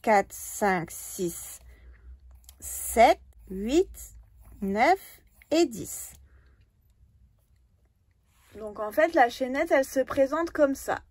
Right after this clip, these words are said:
Une, deux, trois, quatre, cinq, six, sept, huit, neuf, dix. On a dit que les trois mailles en l'air de départ ne comptaient pas comme une bride. Donc là, on a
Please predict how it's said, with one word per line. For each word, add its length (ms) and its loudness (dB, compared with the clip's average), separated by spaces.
Une, 260 -8
deux, 200 -4
trois, 380 -2
quatre, 360 -6
cinq, 340 -6
six, 320 -10
sept, 680 -4
huit, 320 -4
neuf, 280 -4
dix. 360 -14
On 120 -6
a 140 0
dit 160 -4
que 80 -12
les 140 0
trois 240 -2
mailles 260 0
en 60 2
l'air 220 0
de 100 -4
départ 420 -2
ne 140 -4
comptaient 340 -10
pas 160 0
comme 240 0
une 160 -2
bride. 400 -12
Donc 300 -10
là, 260 2
on 160 -4
a 140 -6